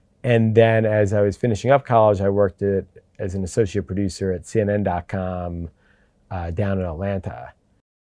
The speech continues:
And it was actually from, uh, commuting from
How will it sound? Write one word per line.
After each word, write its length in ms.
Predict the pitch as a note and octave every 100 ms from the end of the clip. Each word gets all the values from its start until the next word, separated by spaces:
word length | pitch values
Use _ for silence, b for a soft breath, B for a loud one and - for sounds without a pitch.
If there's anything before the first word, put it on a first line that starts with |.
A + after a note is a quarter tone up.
| _
And 280 | B2 A2 A2
it 60 | A2+
was 240 | A#2 G#2 _
actually 560 | B2 C#3 - D3 C#3+ C3+
from, 760 | - - C3 A#2+ A#2 A2+ A2+ - _ _ _ _ _ _ _ _ _ _ _ -
uh, 160 | B2+ A#2
commuting 640 | - C3 C3+ E3 D3+ C3 A#2
from 720 | - C3+ C3 B2+ B2 B2